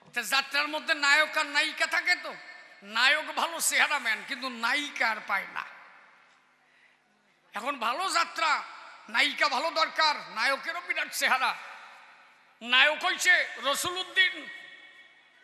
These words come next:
এখন নায়িকা বানাবে কারে? সেইরকম মাইয়া পায় না, দাঁড়ে দাঁড়ে। এখন বাড়ির পাশে দেখে যে আক্কাস আলী,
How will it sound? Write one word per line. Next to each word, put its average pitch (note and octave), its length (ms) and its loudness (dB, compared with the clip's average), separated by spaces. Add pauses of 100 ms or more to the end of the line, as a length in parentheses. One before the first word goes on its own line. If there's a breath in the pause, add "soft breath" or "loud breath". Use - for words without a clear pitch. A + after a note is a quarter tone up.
(880)
এখন C4 200 0
নায়িকা F4+ 500 6
বানাবে E4+ 360 4
কারে? B3 420 0
সেইরকম F4 380 -2
মাইয়া D#4+ 280 2
পায় C4 220 0
না, C#4+ 120 0
দাঁড়ে C4+ 280 0
দাঁড়ে। A#3 280 -6 (640)
এখন A3+ 160 -2
বাড়ির C4 360 2
পাশে C#4+ 220 0
দেখে D#4 240 0
যে D4 100 0
আক্কাস B3+ 560 4
আলী, D4+ 240 2